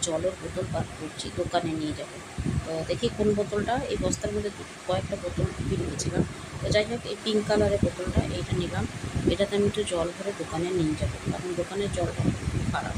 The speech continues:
আসছে, সেই জন্যই আর কি এই ব্যবস্থাটা। চলো বেরোনো যাক, হয়ে গেল টাইম। আজকে ছাতাও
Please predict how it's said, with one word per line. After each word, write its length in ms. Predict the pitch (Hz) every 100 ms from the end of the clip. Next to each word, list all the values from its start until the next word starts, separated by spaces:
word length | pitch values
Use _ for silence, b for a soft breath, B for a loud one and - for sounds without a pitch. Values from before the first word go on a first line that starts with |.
| -
আসছে, 260 | - - - - - - - -
সেই 160 | 190 -
জন্যই 260 | 185 202 262 208
আর 60 | -
কি 140 | - 190
এই 60 | -
ব্যবস্থাটা। 500 | 151 147 - - 190 - - - - - - - - - - - - - - - - - - - - - - - - - - - - - - - - - - -
চলো 180 | 254 269 269 262
বেরোনো 240 | 240 247 254 247
যাক, 100 | 262
হয়ে 120 | 240 226
গেল 100 | 226 233
টাইম। 120 | 240 240
আজকে 160 | 208 214
ছাতাও 280 | 214 - 214